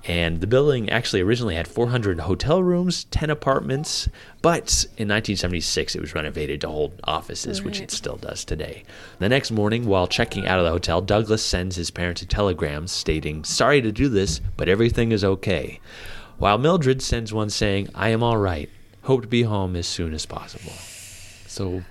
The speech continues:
Speaker 1: she's still hopeful.
Speaker 2: And, and I guess what's the long-term plan here? Go down to Mexico and live? Go down to Mexico and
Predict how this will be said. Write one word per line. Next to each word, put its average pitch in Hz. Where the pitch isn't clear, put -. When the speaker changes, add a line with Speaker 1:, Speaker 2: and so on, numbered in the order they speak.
Speaker 1:
she's -
still 95
hopeful. -
Speaker 2:
And, 226
and 233
I 254
guess 277
what's 220
the 220
long-term 180
plan 175
here? 151
Go 170
down 175
to 180
Mexico 160
and 151
live? 156
Go 180
down 160
to 175
Mexico 147
and -